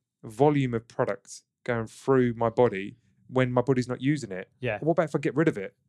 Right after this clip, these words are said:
Speaker 1: Maybe my
Speaker 2: Mm.
Speaker 1: stools are a little bit smaller. Maybe more of the food I eat I actually use,
Speaker 2: Mm-hmm.
Speaker 1: that my digestion works a little less hard, and everything passes through."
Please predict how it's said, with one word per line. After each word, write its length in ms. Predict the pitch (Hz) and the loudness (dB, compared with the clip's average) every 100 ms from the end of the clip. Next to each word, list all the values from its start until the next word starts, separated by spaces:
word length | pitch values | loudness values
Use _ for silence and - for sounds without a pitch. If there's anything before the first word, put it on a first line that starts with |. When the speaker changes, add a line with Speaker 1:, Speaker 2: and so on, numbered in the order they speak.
| _ | _
Speaker 1:
Maybe 160 | 139 127 | -4 -4
my 140 | 127 | -2
Speaker 2:
Mm. 40 | 123 | -4
Speaker 1:
stools 320 | - 147 135 | -2 0 0
are 40 | |
a 20 | 127 | 0
little 120 | 127 | 0
bit 140 | 117 | -4
smaller. 460 | - 131 131 131 127 _ _ | -6 -2 0 0 -4 _ _
Maybe 320 | 127 123 123 123 | -4 -2 -4 -8
more 300 | 139 131 143 | -4 2 4
of 40 | 123 | 2
the 60 | |
food 220 | 117 127 113 | -2 0 2
I 80 | |
eat 180 | 120 123 | 2 0
I 120 | 113 117 | -4 -4
actually 280 | - 113 | -8 -8
use, 420 | 110 117 113 131 131 | -4 -2 -2 -4 -10
Speaker 2:
Mm-hmm. 160 | 120 117 _ _ _ _ - | -10 -12 _ _ _ _ -14
Speaker 1:
that 80 | - | -4
my 140 | 120 113 - | -2 -2 -2
digestion 540 | 123 110 135 127 117 113 | -2 0 0 -4 -8 0
works 280 | 127 131 | 0 0
a 40 | 117 | -6
little 160 | 120 | -4
less 180 | 117 104 | -4 -6
hard, 400 | - 107 98 135 - _ _ _ _ _ | -6 -4 -4 -4 -10 _ _ _ _ _
and 80 | - | -6
everything 220 | 143 170 143 | -4 -4 -2
passes 380 | 156 139 - 139 | -2 -2 -4 -8
through." 340 | 196 185 98 | -4 -2 -4